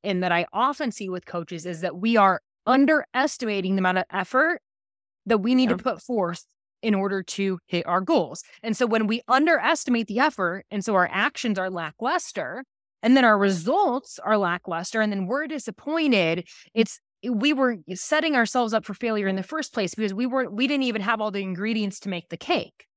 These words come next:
Speaker 2: Yeah.
Speaker 1: <laughs> You know, so you gotta make sure you have enough eggs in the,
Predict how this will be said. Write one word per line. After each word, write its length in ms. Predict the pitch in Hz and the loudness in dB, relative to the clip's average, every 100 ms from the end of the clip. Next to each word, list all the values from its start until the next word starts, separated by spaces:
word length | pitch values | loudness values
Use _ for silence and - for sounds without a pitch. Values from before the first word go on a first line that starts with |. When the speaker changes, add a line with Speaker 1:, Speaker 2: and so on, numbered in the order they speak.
| - | -8
Speaker 2:
Yeah. 260 | 196 - - - | -6 -6 -8 -6
Speaker 1:
<laughs> 180 | 180 185 | -2 2
You 180 | 254 | 4
know, 220 | 247 247 349 | 4 4 4
so 220 | 233 214 - - | 4 2 -2 -14
you 220 | 240 269 | -8 2
gotta 200 | 339 302 | 4 6
make 180 | 294 254 | 4 2
sure 140 | 294 | 0
you 120 | 269 | 2
have 120 | 247 | 2
enough 200 | 240 214 190 | 2 0 2
eggs 340 | 294 339 220 | 2 2 2
in 120 | 220 | -2
the, 80 | 202 | -8